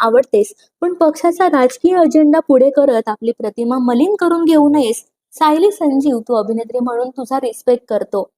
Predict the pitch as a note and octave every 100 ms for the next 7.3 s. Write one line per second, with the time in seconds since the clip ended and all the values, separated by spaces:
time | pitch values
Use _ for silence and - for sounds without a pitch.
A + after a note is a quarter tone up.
0 | _ A3+ A3 A#3 A3 G3+ - A#3+ C4 C#4+
1 | B3+ B3 C4+ A3 G3+ G3 - _ _ _
2 | _ _ - D4 F#4+ G4 F#4+ F4+ F4+ F#4
3 | - C4 C#4+ A#3 - A#3 B3 A#3+ A#3 G#3
4 | C4 A3+ C#4 C4 A3+ C4 A#3 G#3 A3 G#3
5 | G#3 G#3 G3+ _ - A3 _ _ _ _
6 | - B3+ C#4+ D#4 F#4 G4 G4 F#4+ F4 D4
7 | C#4 D4 B3+